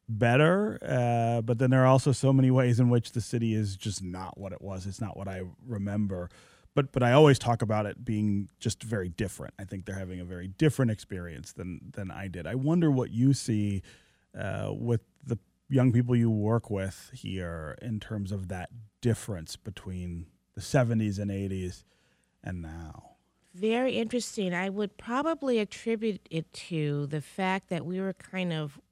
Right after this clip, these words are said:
Speaker 2: what is, you know, when you're a, a, an immigrant or first generation or whatever, is that, that's what we were grown up in. Our
Speaker 1: Mm.
Speaker 2: parents came here, they came up from the South, and they were working and, like, crazy working, and they, and so we had that kind of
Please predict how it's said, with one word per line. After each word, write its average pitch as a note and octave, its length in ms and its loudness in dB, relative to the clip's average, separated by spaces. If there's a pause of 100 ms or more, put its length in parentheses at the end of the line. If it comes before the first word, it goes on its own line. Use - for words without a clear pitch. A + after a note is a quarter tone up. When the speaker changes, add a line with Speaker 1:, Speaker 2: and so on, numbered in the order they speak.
Speaker 2:
what A3+ 280 -8
is, A3 260 -6
you G3+ 140 -4
know, G#3 120 -2
when G#3 160 -2
you're G#3 260 -4
a, E3+ 220 -6
a, D3 340 -8 (120)
an D#3 120 -10
immigrant D#3+ 460 -4
or B2+ 60 -8
first E3+ 280 0
generation D3+ 640 -4
or C#3+ 60 -4
whatever, C3+ 400 -6
is D#3+ 160 -6
that, G#3+ 320 -4
that's B3 260 0
what D#3+ 140 -2
we E3+ 140 -2
were D3 180 0 (220)
grown D3 220 0
up B2 200 -8
in. E2 120 -8
Our D#3 120 -4
Speaker 1:
Mm. A2+ 80 -6
Speaker 2:
parents A#3 320 0
came F#3+ 260 -2
here, E3+ 180 0
they D3 120 -6
came A3 240 0
up G#3+ 80 0
from G3+ 180 -2
the F3 60 -2
South, D3 340 -2
and D3+ 100 -6
they D3+ 100 -4
were C3 120 -8
working G#3 500 2 (520)
and, D#3+ 200 2
like, C#3+ 260 2
crazy A3 460 -2
working, F3+ 360 2
and D3+ 140 -4
they, D3 260 -4
and E3 160 -4
so F3 200 -4
we F#3+ 180 -4
had G#3+ 340 -6
that F3+ 240 -4
kind F#3 340 -6
of D#3 180 -4